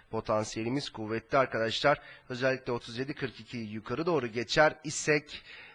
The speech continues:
eğer ki otuz yedi kırk ikiye kadar, yirmi dört kırk iki arası arkadaşlar yaklaşık on sekiz piplik bir bölge. Scalper'lar için bence güzel sayılabilecek bir bölge. Bu bölge hızlı bir şekilde geçilebilir.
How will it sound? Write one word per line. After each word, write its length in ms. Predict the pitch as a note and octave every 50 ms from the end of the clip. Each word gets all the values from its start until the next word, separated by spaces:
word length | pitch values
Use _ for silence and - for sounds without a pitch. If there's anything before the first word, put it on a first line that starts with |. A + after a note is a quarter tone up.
| - -
eğer 340 | B2+ C3 B2+ A#2+ A#2 - -
ki 260 | - C#3+ D3 D3 - - - - - -
otuz 320 | - B2+ B2+ - C3 A#2 A#2+
yedi 160 | B2+ B2+ C3+
kırk 260 | - - - - -
ikiye 280 | A2+ - - C3+ B2 -
kadar, 480 | - G#2 G#2+ A#2+ C3 C3+ - - - - - - _ - C3 A#2+ B2
yirmi 300 | A#2 A#2+ A#2+ C3 C3 C#3+
dört 200 | D#3 D#3 - -
kırk 220 | C3+ A2+ - -
iki 180 | - - D3 C3+
arası 260 | B2 A#2 - B2 A2+
arkadaşlar 600 | A2 - B2+ A2 A2 A2 - - - C#3 C#3 C3
yaklaşık 680 | C3+ B2+ A#2 - - A2+ - - - C3 C3 B2 -
on 120 | C#3 C#3+ C3+
sekiz 340 | C3 - B2 - - A#2+ -
piplik 280 | - G#2+ - A2 G#2+
bir 80 | A#2 A2
bölge. 300 | A#2 A2+ A2+ A2+ C3 B2+
Scalper'lar 600 | - - - - B2 A#2+ A#2 - B2+ A#2 A2+ A2
için 300 | A2+ - - B2+ A#2+ A2+
bence 220 | A2+ A2+ G#2+ G#2+
güzel 420 | G2+ - A2 G#2+ A#2 A#2+ B2 C3 B2+ - - - - - - - -
sayılabilecek 760 | - - - A#2+ A2 G#2+ G#2+ A2 G#2+ A2+ A2 A2 A#2+ C#3+ C3 -
bir 100 | B2 A2+
bölge. 380 | A#2 A2+ A#2 G#2+ C3 C#3 C#3 C#3 - - - _ _ _ _ _ _ _ _ _ _ _ _ _ - - _ -
Bu 160 | A#2+ A#2+ A#2+ A2+
bölge 240 | A2 G#2+ A2+ B2
hızlı 320 | A2 A2+ A#2 G#2+ A2+ B2 A2+
bir 80 | A2
şekilde 640 | G#2 - A#2 A2 - G#2 G2+ G2+ A#2 C3 C3+ C#3 C#3 - - - _ _ _ _ _ _ _ _
geçilebilir. 960 | - G#2+ - - G2 F#2+ A2+ B2+ C3 A2 F#2 - G#2+ G#2 G2+ F2 - - -